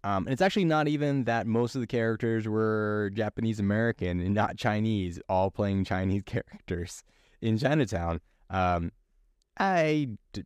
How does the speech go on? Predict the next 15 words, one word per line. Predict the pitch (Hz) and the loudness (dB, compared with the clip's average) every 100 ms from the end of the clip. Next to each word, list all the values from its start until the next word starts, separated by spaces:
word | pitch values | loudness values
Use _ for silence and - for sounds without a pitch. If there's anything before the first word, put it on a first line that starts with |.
| _ _ | _ _
you | - 135 | 0 2
know, | 123 123 117 110 104 | 2 2 2 0 -2
we, | - 131 160 143 | -8 0 0 2
we'll | 139 156 | 2 2
get | 143 | 4
into | 110 101 | 2 2
that | 92 87 | 0 0
some | 92 | -2
other | 90 | -2
time, | - 87 87 | -2 -2 0
like | 87 - | -2 -4
cro-, | - - - | -8 -8 -10
cross, | - 87 - - - _ - | -4 -2 -4 -12 -18 _ -4
cross-ethnic | 87 87 85 87 76 - - | -4 -2 -4 -4 -6 -10 -10
appropriation. | - 85 90 85 - 85 | -6 -4 -2 -4 -2 -4